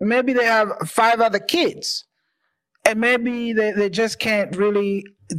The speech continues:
they don't think they can afford it because they don't know about all the resources are out there. Because that's the only answer the world has given them. "Hey, just get rid of it." So the survey also examined the role the church does or doesn't play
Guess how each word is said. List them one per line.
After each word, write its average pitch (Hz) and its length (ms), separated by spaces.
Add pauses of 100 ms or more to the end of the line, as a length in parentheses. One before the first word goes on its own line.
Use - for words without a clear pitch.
they 196 180
don't 226 240
think 269 320
they 180 120
can 156 180
afford 147 400
it 156 100
because 180 260
they 202 140
don't 220 220
know 208 120
about 175 380
all 196 140
the 175 120
resources 165 600
are 143 100
out 147 280
there. 175 320 (220)
Because 190 280
that's 240 240
the - 160
only 208 320
answer 190 420
the 165 140
world 175 360
has 147 200
given 165 360
them. 131 160
"Hey, 220 180
just 202 260
get 220 120
rid 233 260
of 107 120
it." - 120 (260)
So 285 260
the 247 120
survey 285 480
also 240 380
examined 220 580
the 180 280
role 247 580
the 185 180
church 220 580
does 196 520
or 175 100
doesn't 180 560
play 151 540